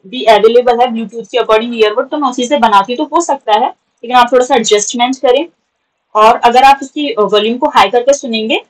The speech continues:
तो आपको सुनाई देगा। अगर quality में कोई problem आती है, video quality, picture quality में, तो आप अपनी उसको enhance कर सकते हैं। आपके पास ये setting होती है आपके, अ, YouTube पर और आप देख सकते हैं। ठीक है,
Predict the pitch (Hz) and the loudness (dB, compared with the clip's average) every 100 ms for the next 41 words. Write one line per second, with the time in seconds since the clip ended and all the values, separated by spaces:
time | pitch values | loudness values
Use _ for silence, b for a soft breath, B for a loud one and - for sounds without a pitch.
0 | _ _ 269 233 - - 294 - _ - | _ _ 0 2 2 2 0 0 _ -18
1 | 233 220 226 214 185 196 - 220 269 285 | -4 -2 0 0 2 0 0 0 2 4
2 | 247 247 294 302 320 269 262 262 269 233 | 4 2 -4 -6 -4 0 0 2 0 0
3 | 262 233 226 247 240 220 - - - 226 | 0 -2 0 2 2 2 0 -10 -2 0
4 | 233 208 202 240 339 339 254 233 233 247 | 2 0 -2 -6 0 4 4 2 -4 -6
5 | 247 - 294 - - 214 214 214 262 302 | -8 -4 -4 -4 -8 -10 -4 -4 -4 -2
6 | 277 285 277 285 277 339 - _ _ - | -2 -2 -6 -6 -4 -6 -8 _ _ 0
7 | 220 214 262 254 262 269 262 233 202 247 | 2 2 0 0 0 -2 -2 -2 -2 -2
8 | 226 196 240 262 240 226 - 262 262 196 | 0 0 -2 2 4 2 -2 -10 -10 -10
9 | 202 208 - 233 285 359 - _ - 226 | -6 -4 -4 -6 -4 -4 -6 _ -6 -4
10 | - 214 339 - _ 202 - 427 - 190 | 2 2 2 -2 _ 0 2 2 -2 -10
11 | 202 202 196 262 392 | -12 -16 -10 -2 -2